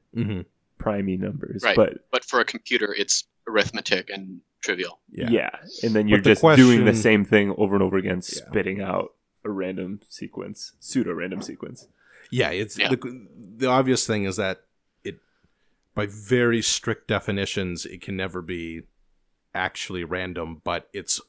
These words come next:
Speaker 1: random enough that it doesn't really matter for practical purposes.
Speaker 2: Yeah, I mean, and, and
Speaker 3: Right.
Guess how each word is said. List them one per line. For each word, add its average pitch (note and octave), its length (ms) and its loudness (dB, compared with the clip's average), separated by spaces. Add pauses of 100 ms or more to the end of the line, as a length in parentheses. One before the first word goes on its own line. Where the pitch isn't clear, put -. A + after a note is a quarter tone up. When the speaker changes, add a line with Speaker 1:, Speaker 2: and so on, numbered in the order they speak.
Speaker 1:
random G2+ 460 -6
enough F#2 500 -6
that F2+ 160 -6
it E2+ 160 -8
doesn't E2+ 380 -8
really E2 320 -12
matter D#2+ 400 -8
for F2+ 160 -10
practical E2 560 -12
purposes. - 760 -10 (440)
Speaker 2:
Yeah, D#3 340 4 (180)
I C3+ 120 4
mean, C#3+ 200 2
and, D#3 200 4
and C3+ 380 0
Speaker 3:
Right. - 120 -16